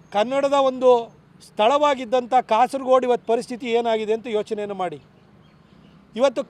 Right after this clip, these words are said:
ಕರಾವಳಿನೂ ಕೂಡ ಕೈತಪ್ಪಿ ಹೋಗುವಂಥ ಸ್ಥಿತಿ ಬಂದೋಗಿದೆ ಇವತ್ತು. ಇದ್ರ ಮಧ್ಯದಲ್ಲಿ ನಿಮ್ಮಂಥವರು ಇಂಥ ಆತಂಕದ ವಾತಾವರಣ ಸೃಷ್ಟಿ ಮಾಡ್ತಿರೋರಿಗೆ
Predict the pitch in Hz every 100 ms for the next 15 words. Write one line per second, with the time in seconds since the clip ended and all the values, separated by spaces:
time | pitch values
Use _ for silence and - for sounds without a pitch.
0 | 214 240 302 311 311 302 262 277 277 294
1 | 311 285 _ _ _ _ _ _ _ -
2 | 294 294 294 302 269 277 277 269 277 -
3 | 240 285 262 262 269 254 240 226 185 151
4 | 139 _ _ _ _ _ _ _ _ 160
5 | 208 220 202 269 320 294 269 214 208 -
6 | _ _ _ _ - 170 254 302 320 294
7 | 285 269 226 202 _ _ _ _ _ _
8 | _ _ _ _ _ _ _ _ - 208
9 | 254 247 175 226 277 320 311 311 302 233
10 | 226 285 294 302 302 254 269 - 285 269
11 | 262 254 254 247 240